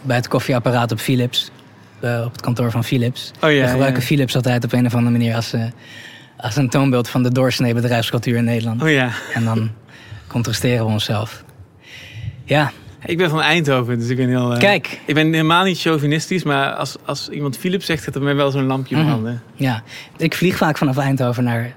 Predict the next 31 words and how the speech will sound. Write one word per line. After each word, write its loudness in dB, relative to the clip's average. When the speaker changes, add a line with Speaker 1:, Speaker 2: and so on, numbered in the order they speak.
Speaker 1:
eh, -4
Litouwen. -2
Dus -10
ik 0
ben 2
Speaker 2:
Oh 2
Speaker 1:
er 2
Speaker 2:
ja. 2
Speaker 1:
vrij 2
vaak. -4
Speaker 2:
Ja. -6
Speaker 1:
Als -6
groot 0
vervuiler -2
die -6
ik, -10
eh, -6
ben. -4
Speaker 2:
Voel, -2
voel 2
je 2
dat -2
echt -8
zo 2
dat 0
je -2
die 0
disclaimer 0
dan 0
moet 0
doen? 0